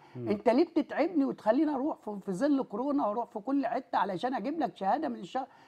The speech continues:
Speaker 2: شهادة عقارية اللي هي مش إسكان
Speaker 1: هو يا
Speaker 2: اجتماعي؟
Speaker 1: فندم مع، مع التحول الإلكتروني، يعني مع التحول حضرتك الإلكتروني للدولة اللي بتابعه طبعًا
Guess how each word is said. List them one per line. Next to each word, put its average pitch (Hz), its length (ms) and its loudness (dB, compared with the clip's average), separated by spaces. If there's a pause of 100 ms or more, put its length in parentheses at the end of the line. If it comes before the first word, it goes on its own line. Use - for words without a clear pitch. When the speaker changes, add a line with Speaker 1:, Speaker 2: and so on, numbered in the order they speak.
(360)
Speaker 2:
شهادة 202 440 4
عقارية 202 520 0
اللي 214 280 2
هي 269 200 8
مش 240 200 0
إسكان 254 360 4
Speaker 1:
هو 185 120 8
يا 185 60 12
Speaker 2:
اجتماعي؟ 240 260 8
Speaker 1:
فندم 170 200 4
مع، 180 260 8
مع 175 140 6
التحول 185 540 8
الإلكتروني، 151 600 4
يعني 113 240 -6
مع 135 140 2
التحول 165 280 6
حضرتك 160 220 0
الإلكتروني 143 420 2
للدولة 151 380 6
اللي 127 160 -2
بتابعه 135 280 0
طبعًا 127 400 0